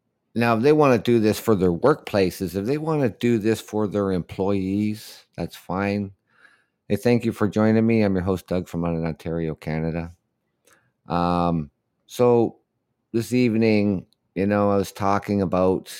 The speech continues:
here in Ontario that, um, the, um,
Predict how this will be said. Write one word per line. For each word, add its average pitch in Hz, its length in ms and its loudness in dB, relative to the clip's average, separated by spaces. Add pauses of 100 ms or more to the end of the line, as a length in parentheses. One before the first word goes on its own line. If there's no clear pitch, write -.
(100)
here 95 380 -6
in 90 60 -4
Ontario 87 800 -2
that, 85 460 -4 (920)
um, 85 580 -2 (720)
the, 87 420 0
um, 69 500 -4